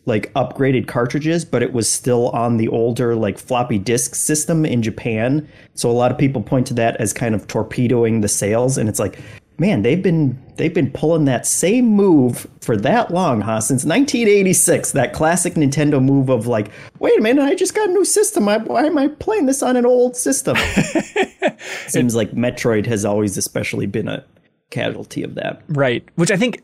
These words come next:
Speaker 2: helps fuel that hype for Metroid Dread, where it's like every new game that comes out
Speaker 1: Finally, yeah.
Speaker 2: for the Switch becomes the best-selling game in that franchise. I think we're on a, we're on a real hot streak now.
Speaker 1: Yeah.
Speaker 2: And if Metroid Dread does not sell, pack it up.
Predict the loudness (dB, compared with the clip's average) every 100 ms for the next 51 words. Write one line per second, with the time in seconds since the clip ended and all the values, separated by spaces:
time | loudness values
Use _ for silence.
0 | -8 -2 0 -2 -4 0 2 2 2 0
1 | 0 -2 -2 -2 -2 0 -2 0 0 0
2 | 0 -4 -4 -4 -2 0 2 2 2 2
3 | 4 4 2 2 0 0 0 2 2 2
4 | 2 2 2 0 -4 -10 -8 -2 2 2
5 | 4 4 2 0 -2 0 0 2 0 0
6 | -6 _ -6 -2 0 2 2 2 2 2
7 | 0 0 2 2 2 2 0 0 2 0
8 | 0 -2 -2 -2 -4 -4 -6 -2 0 2
9 | 2 2 2 2 0 2 2 2 2 -2
10 | -2 0 0 0 0 0 -2 -2 -4 -6
11 | -12 _ -6 -4 0 0 2 2 2 2
12 | 2 2 0 0 0 -2 0 2 2 0
13 | -4 _ _ -12 -12 -12 _ _ _ _
14 | _ -2 -2 2 2 0 -4